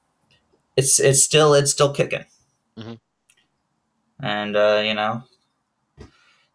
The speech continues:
Speaker 1: s-, ho-, hopefully someday someone can write a really bad article about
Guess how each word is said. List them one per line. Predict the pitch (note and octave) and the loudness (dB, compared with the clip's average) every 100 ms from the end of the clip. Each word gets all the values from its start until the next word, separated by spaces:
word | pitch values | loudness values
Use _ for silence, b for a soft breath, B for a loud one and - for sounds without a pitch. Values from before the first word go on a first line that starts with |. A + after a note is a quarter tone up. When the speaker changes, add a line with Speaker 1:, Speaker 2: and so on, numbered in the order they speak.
| _ | _
Speaker 1:
s-, | - - - C3 | -8 -6 -6 -8
ho-, | - B2+ C3 | -2 -2 0
hopefully | - D3 - C#3+ C#3+ | 0 0 0 0 0
someday | C3+ B2+ A#2+ G#2+ F#2+ F#2+ | 2 0 -2 0 0 -2
someone | - G#2+ G#2+ | -4 -6 -8
can | G2+ G#2+ | -12 -8
write | G#2 G2+ G2 - | -4 -4 -4 -6
a | G2+ G2+ | -8 -6
really | G#2+ G2+ G2 | -8 -10 -8
bad | F#2 F2+ | -4 -2
article | F#2 F#2 F#2 F2+ F2 | -2 -4 -6 -8 -8
about | F2+ F2+ F#2 F#2+ | -6 -6 -6 -6